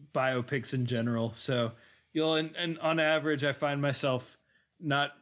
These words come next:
always reacting too positively, even if they're, they're, they're well-made films there. So, you know, always take it with a little bit of a grain of salt. But that's me for my Is It Good for Ray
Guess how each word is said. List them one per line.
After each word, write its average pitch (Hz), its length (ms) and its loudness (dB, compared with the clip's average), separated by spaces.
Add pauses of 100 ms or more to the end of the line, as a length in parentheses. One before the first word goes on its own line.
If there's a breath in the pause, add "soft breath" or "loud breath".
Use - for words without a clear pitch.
(140)
always 139 320 0
reacting 131 400 0
too 131 140 -2
positively, 127 680 0
even 143 220 2
if 139 100 -4
they're, 131 240 0
they're, 120 320 0
they're 123 160 -4
well-made 117 420 0
films 110 380 -4
there. 110 220 -4
So, 127 280 0 (280 loud breath)
you 175 80 0
know, 156 200 4
always 160 320 2
take 147 220 -2
it 147 60 -6
with 139 180 -4
a 131 140 0
little 131 200 0
bit 123 160 -2
of 117 140 -2
a 120 240 0
grain 123 220 -2
of 110 80 0
salt. 107 340 -2
But 110 200 -6 (360 soft breath)
that's 160 220 -2
me 143 240 2
for 127 500 0
my 131 140 -2
Is 127 220 0
It 117 120 -2
Good 117 320 0
for 110 460 -4
Ray 120 500 0